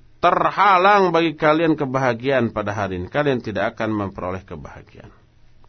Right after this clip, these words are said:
Jadi semuanya itu menjelaskan bahwa para malaikat tidak bisa terlihat dalam bentuk yang asli di dunia,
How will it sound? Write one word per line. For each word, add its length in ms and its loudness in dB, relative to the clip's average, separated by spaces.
Jadi 260 4
semuanya 560 4
itu 540 2
menjelaskan 800 2
bahwa 720 0
para 240 4
malaikat 720 2
tidak 320 0
bisa 240 -2
terlihat 640 -2
dalam 320 0
bentuk 400 -6
yang 400 -6
asli 480 0
di 160 -6
dunia, 480 -2